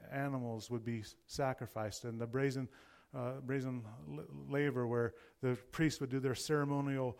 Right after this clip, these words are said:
washings. And then we see the, the temple there in the back, and the,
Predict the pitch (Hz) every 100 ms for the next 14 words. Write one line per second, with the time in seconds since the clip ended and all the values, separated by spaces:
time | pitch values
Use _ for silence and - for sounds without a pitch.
0 | - - 127 131 139 120 123 110 104 98
1 | - - _ _ _ _ _ _ _ _
2 | _ _ _ 123 127 127 123 - 135 123
3 | 123 120 113 - 147 135 120 117 117 113
4 | 110 123 123 117 113